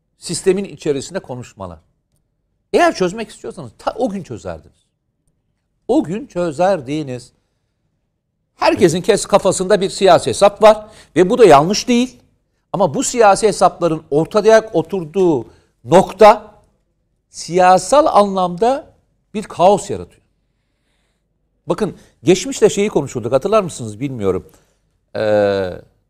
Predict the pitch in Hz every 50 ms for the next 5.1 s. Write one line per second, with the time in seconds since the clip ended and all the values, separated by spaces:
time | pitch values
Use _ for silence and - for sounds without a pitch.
0 | _ _ _ _ _ _ _ _ _ _ _ _ _ _ _ _ _ _ _ -
1 | - - - 143 143 151 160 165 170 170 - 190 190 190 180 - 156 - - -
2 | - - 127 131 160 190 208 202 - _ _ _ _ _ _ _ _ _ - 139
3 | 143 151 156 160 156 - - - - - 156 156 160 156 - - 180 170 175 175
4 | - - 180 156 151 151 - 156 151 - 127 101 92 - 95 85 _ - 190 190
5 | 120